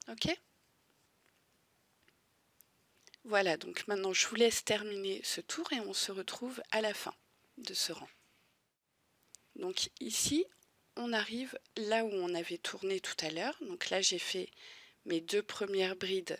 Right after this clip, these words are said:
sur les trois. Donc pour la troisième bride, on pique, regardez bien, ici, là, ici,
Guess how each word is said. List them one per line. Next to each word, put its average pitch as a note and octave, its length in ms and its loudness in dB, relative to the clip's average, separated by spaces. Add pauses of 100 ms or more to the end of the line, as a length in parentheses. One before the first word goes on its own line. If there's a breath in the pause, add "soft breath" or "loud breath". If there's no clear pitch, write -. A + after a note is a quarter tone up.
sur - 240 -2
les D#3 160 -8
trois. A3+ 420 0 (800 loud breath)
Donc F#3 180 -4
pour G#3+ 220 0
la F3+ 120 6
troisième G3+ 560 2
bride, A#3+ 400 0 (120)
on G3 120 -6
pique, - 520 0 (1900 soft breath)
regardez F#3+ 500 -4
bien, E3 260 -8 (220)
ici, - 460 4
là, B3 220 -2 (840)
ici, A#3+ 480 -2